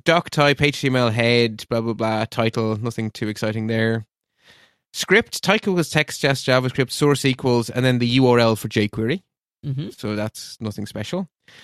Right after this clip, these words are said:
Speaker 1: Script, type equals text, just JavaScript, and then the U R L to pull down Challenge forty-nine solution from, uh, from GitHub.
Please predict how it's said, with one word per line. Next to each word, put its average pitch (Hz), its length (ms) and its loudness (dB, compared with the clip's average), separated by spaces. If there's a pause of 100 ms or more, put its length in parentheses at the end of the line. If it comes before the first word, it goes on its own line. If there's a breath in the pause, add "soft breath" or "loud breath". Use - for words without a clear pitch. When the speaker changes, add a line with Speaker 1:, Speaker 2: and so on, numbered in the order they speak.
(380 soft breath)
Speaker 1:
Script, - 440 0
type 202 260 2
equals 170 280 0
text, 160 240 0
just 139 200 0
JavaScript, 135 480 0
and 143 120 2
then 220 140 4
the 233 100 2
U 208 240 2
R 185 120 2
L 165 260 4
to - 140 -6
pull 180 340 2
down 143 600 2 (1500)
Challenge 185 400 2
forty-nine 151 460 4
solution 139 580 2
from, 120 640 0 (380)
uh, 110 600 0
from 123 220 0
GitHub. 127 480 2